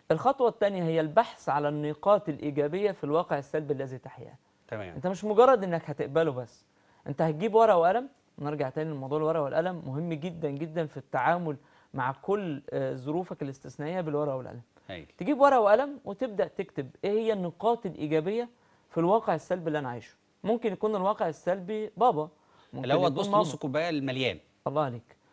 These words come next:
Speaker 1: مش بالضرورة بقى يكون نص بالمناسبة، أنا
Speaker 2: آه،
Speaker 1: ممكن أكون
Speaker 2: تجاوزًا
Speaker 1: يعني
Speaker 2: يعني.
Speaker 1: بق صغير كده.
Speaker 2: تمام.
Speaker 1: يعني أنا
Speaker 2: نقطة.
Speaker 1: آه، أوكي، عادي.
Speaker 2: مم.
Speaker 1: هشوفها برضه.
Speaker 2: مم.
Speaker 1: هركز عليها.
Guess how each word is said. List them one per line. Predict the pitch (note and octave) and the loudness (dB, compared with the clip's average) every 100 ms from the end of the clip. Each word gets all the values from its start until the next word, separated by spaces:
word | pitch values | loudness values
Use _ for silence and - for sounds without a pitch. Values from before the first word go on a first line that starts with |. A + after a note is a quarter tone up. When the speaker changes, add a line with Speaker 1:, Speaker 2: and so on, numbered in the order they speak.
| _ _ _ | _ _ _
Speaker 1:
مش | E3 A3+ | -2 -2
بالضرورة | G#3+ A#3+ G#3+ B3 D#4 | 0 4 8 10 10
بقى | C#4 C#4 | 8 8
يكون | B3 B3+ | 6 4
نص | B3+ B3 - | 4 2 0
بالمناسبة، | D#3 C#3+ E3 F3 _ _ | -2 0 -2 -4 _ _
أنا | A2+ C#3+ | -6 -4
Speaker 2:
آه، | |
Speaker 1:
ممكن | E3+ D#3 F#3 | 0 2 2
أكون | D#3 - | 2 0
Speaker 2:
تجاوزًا | G3 D#3+ D#3+ | 0 0 0
Speaker 1:
يعني | D3+ D3+ | 0 0
Speaker 2:
يعني. | D#3+ | 0
Speaker 1:
بق | E3 F#3+ D#3+ | 2 2 0
صغير | C#3 D#3 D3 C3 | 6 6 6 2
كده. | - B2+ | -6 -10
Speaker 2:
تمام. | A2 G#2+ | -8 -6
Speaker 1:
يعني | C#3 C#3+ | -4 -2
أنا | D#3 - F3 | -2 2 6
Speaker 2:
نقطة. | F#3 - F#2+ - _ - | 6 6 0 -6 _ 4
Speaker 1:
آه، | D#3 E3 - | 6 6 2
أوكي، | D3 - F3 C#3+ - | -4 0 -2 -4 -10
عادي. | A2+ C#3 C3 A2+ | -6 -6 -4 -6
Speaker 2:
مم. | F2+ | -2
Speaker 1:
هشوفها | D3 G3 F#3 - | -2 -2 -6 -6
برضه. | D#3+ D#3+ _ _ | -8 -10 _ _
Speaker 2:
مم. | C#3 B2 | -10 2
Speaker 1:
هركز | C#3+ G3+ - D3 | 4 4 2 -4
عليها. | C3 B2+ | -4 -6